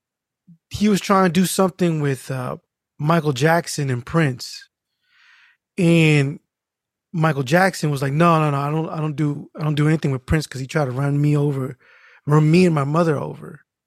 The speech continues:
And then Quincy Jones calls him, and they were doing this event that Prince was gonna be at, and Michael Jackson was also going. And Quincy Jones was like, "Wait a minute, you got Michael Jackson to go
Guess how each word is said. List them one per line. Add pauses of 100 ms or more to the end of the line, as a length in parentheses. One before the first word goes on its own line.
(680)
And
then
Quincy
Jones
calls
him, (920)
and
they
were
doing
this
event (180)
that
Prince
was
gonna
be
at,
and
Michael
Jackson
was
also
going. (480)
And
Quincy
Jones
was
like, (1120)
"Wait
a
minute,
you
got
Michael
Jackson
to
go